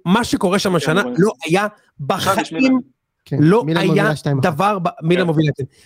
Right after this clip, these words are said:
Speaker 1: תקשיבו, מילאן ניצחו שני משחקים, דקה תשעים.
Speaker 3: אגב, דיברת על השחקן של זה, על טונאלי.
Speaker 1: טונאלי, יפה. אהבת את זה?
Speaker 3: כן.
Speaker 1: יפה. מילאן ניצחו את לאציו דקה תשעים וחמש מגול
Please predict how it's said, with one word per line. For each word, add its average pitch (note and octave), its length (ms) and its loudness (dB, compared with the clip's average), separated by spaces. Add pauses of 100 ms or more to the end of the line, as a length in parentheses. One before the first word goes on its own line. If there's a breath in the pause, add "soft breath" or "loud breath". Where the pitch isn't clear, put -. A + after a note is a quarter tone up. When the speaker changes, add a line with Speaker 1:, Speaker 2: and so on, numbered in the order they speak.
(120 soft breath)
Speaker 1:
תקשיבו, E3+ 420 0
מילאן A3+ 240 4
ניצחו G#3 280 2
שני A3 200 2
משחקים, A3+ 400 0
דקה F#3 280 0
תשעים. F#3 440 0
Speaker 3:
אגב, F#3+ 220 0
דיברת E3 340 -2
על G3 60 0
השחקן D#3 340 -2
של D#3 300 0
זה, D3 160 -2 (120)
על F3 120 -6
טונאלי. D#3+ 440 0
Speaker 1:
טונאלי, F#3 420 -2
יפה. - 180 -10 (340)
אהבת C3+ 200 -4
את A3+ 120 2
זה? C#4+ 80 2 (240)
Speaker 3:
כן. D#3 140 0 (260)
Speaker 1:
יפה. D3 160 -6 (480 soft breath)
מילאן A#3 220 4
ניצחו A3 280 2
את G3+ 100 -2
לאציו G#3+ 240 -2
דקה G3 160 0
תשעים G3 260 -2
וחמש F#3+ 400 0
מגול E3+ 260 0